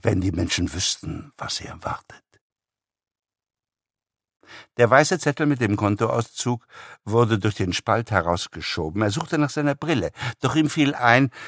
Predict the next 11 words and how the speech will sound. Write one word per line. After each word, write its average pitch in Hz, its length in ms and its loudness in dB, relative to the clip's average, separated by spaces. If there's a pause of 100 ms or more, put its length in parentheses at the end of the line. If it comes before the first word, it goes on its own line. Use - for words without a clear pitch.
(200)
dass 123 160 4
sie 135 120 4
in 120 80 4
einem 120 220 6
anderen 117 500 4
Jackett 104 380 0
steckte. - 500 -6
Er 120 140 4
suchte 165 380 0
die 127 120 2
Stelle, 151 440 4